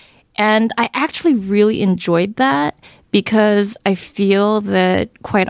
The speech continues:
often the interview process in this industry is so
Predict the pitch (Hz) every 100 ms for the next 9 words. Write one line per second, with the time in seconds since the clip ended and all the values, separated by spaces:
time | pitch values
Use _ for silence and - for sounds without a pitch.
0 | - 175 185 180 175 175 180 180 180 175
1 | 175 - 180 180 - 143 101 - - _
2 | _ 180 170 175 185 214 - 160 170 -
3 | - - - - 196 - 233 226 240 254
4 | 247